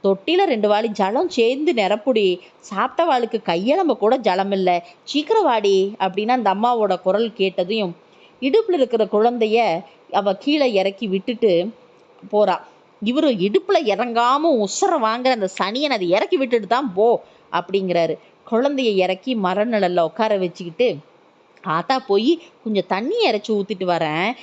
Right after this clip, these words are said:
நீ அழுவாம இங்கேயே இருக்கணும், என்ன ஐயா?" அப்படின்னு சொல்லிட்டு இந்த குழந்தையும் சரின்னு சமத்தா அந்த தரையில சம்மணம் போட்டு உக்காந்துக்கிட்டான். சந்து பக்கம் போகும்போது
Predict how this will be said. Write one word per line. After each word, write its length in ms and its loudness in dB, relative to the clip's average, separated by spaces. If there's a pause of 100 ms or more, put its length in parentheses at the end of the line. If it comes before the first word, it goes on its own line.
(120)
நீ 200 -2
அழுவாம 640 0
இங்கேயே 540 0
இருக்கணும், 420 -2 (280)
என்ன 200 -4
ஐயா?" 400 0 (380)
அப்படின்னு 340 -2
சொல்லிட்டு 600 0
இந்த 200 -2
குழந்தையும் 580 -2 (360)
சரின்னு 460 0
சமத்தா 360 -4
அந்த 280 -2
தரையில 420 -2
சம்மணம் 420 -2
போட்டு 320 0
உக்காந்துக்கிட்டான். 600 -4 (640)
சந்து 220 0
பக்கம் 360 -2
போகும்போது 760 2